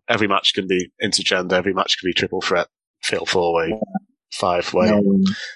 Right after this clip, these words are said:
Speaker 1: multiple person. <laughs> It's up to you. It's,
Speaker 2: Yeah.
Speaker 1: there's no, there's no budget. <laughs> So
Speaker 2: Right, let's do it.
Speaker 1: Cool. <laughs>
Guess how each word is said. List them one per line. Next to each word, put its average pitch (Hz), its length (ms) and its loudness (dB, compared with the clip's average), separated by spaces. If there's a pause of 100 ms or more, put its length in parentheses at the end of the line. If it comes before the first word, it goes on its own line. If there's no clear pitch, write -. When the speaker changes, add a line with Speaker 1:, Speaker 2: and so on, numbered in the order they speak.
(120)
Speaker 1:
multiple 98 360 0
person. - 500 2
<laughs> - 60 -8
It's - 260 0
up - 120 -8
to - 160 0
you. - 140 -4 (180)
It's, - 180 -2 (680)
Speaker 2:
Yeah. 117 120 4
Speaker 1:
there's 104 140 4
no, 131 80 6
there's 120 260 0
no 143 160 6
budget. 104 340 0 (200)
<laughs> 175 160 2 (1300)
So 117 60 0
Speaker 2:
Right, 110 240 4
let's 104 200 -4
do 113 140 4
it. - 200 0 (280)
Speaker 1:
Cool. - 120 -2
<laughs> - 140 -10